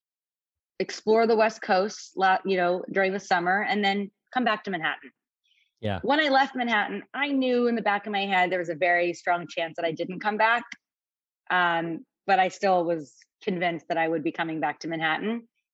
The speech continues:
Speaker 2: Yeah.
Speaker 1: And I ended up going to San Diego for a month in an Airbnb, L A for a month in an Airbnb, and then I popped over to Seattle and Portland. Um, but while I was in L A, I realized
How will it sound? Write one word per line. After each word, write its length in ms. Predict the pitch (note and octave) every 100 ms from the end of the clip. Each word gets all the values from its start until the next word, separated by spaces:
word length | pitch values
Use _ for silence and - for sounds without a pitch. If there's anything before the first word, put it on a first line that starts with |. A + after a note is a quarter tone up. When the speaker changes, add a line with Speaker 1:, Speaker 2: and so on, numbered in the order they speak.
| _ -
Speaker 2:
Yeah. 320 | B2+ F#3 F3+
Speaker 1:
And 120 | F3+
I 100 | F#3 F#3+
ended 260 | F#3 G3+ G3
up 200 | F#3+ D3
going 280 | F#3 F#3 F3+
to 100 | F3+
San 200 | F#3+ F#3+
Diego 320 | B3 A#3+ B3+
for 180 | - B3
a 60 |
month 340 | A3+ F#3+ G3+ -
in 100 | G3
an 60 | F3
Airbnb, 720 | F3+ F#3 F#3+ F#3 F3+ F3 F3 F3 _ -
L 160 | F#3 G3
A 140 | G#3
for 160 | G#3 G3+
a 40 |
month 280 | F#3+ F3+ F3+
in 80 | F3+
an 80 |
Airbnb, 760 | F3 F3 F3 F3 E3+ E3+ E3+ E3 _ _ _ _ -
and 140 | F#3
then 100 | F3+
I 140 | E3+ E3
popped 320 | - F3 -
over 280 | F3 E3+ E3
to 280 | - E3 D3
Seattle 480 | - F3+ D#3+ D#3+
and 140 | D#3+ D3+
Portland. 540 | - F3 D#3+ D#3 D#3 D3 _ _ _ -
Um, 580 | D#3+ D#3 D3+ D#3 D3+ D3+ -
but 160 | D3+ E3+
while 160 | F#3+ F#3
I 80 |
was 180 | F3+ F3
in 140 | F3 E3+
L 200 | F#3 C4+
A, 240 | D4+ A3
I 100 | -
realized 840 | F#3+ A3 G#3+ G3 F#3 E3+ - -